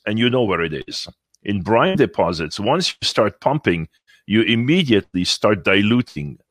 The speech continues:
the lithium by sucking in peripheral, uh, waters. So this is the one thing. What happened to the U S industry is that when Chile started developing the, their lithium deposit at the Salar de Atacama,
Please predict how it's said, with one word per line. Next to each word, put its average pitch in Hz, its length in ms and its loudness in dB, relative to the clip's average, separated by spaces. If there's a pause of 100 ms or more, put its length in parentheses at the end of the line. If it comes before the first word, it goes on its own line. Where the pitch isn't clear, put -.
(120)
the 95 80 0
lithium 87 480 -2 (500)
by 98 240 0
sucking 107 520 0
in 98 240 -2
peripheral, 90 800 -4 (140)
uh, 80 100 -2
waters. 98 640 -4 (360)
So 92 180 -2
this 113 200 2
is 104 140 2
the 98 120 2
one 107 260 0
thing. 85 320 -4 (380)
What 117 260 4
happened 135 580 -2
to 123 100 -2
the 104 120 2
U 117 240 2
S 123 180 0
industry 92 720 -2
is - 120 -8
that 95 180 4 (400)
when 98 240 -2
Chile 127 420 2
started 110 520 0
developing 98 680 0 (140)
the, 90 340 0
their 120 180 2
lithium 107 460 0
deposit 92 480 -4 (100)
at 85 140 -2
the 87 60 -2
Salar 98 420 2
de 90 220 0
Atacama, 90 640 -2